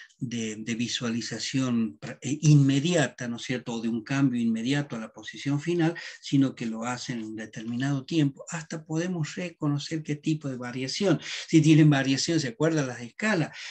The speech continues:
Eh, variación continua, variación del tipo cuadrática u otro tipo de variación. Fundamentalmente son esas dos las que más se usan. O sea,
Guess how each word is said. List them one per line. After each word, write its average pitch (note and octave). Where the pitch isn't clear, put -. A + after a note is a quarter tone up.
Eh, D3
variación A#2+
continua, D3
variación A2+
del A2
tipo A2+
cuadrática D3
u D3+
otro B2
tipo A#2
de A#2
variación. A2
Fundamentalmente C3
son A#2+
esas A2
dos C3
las A2
que -
más A#2
se -
usan. G#2
O F3
sea, G3+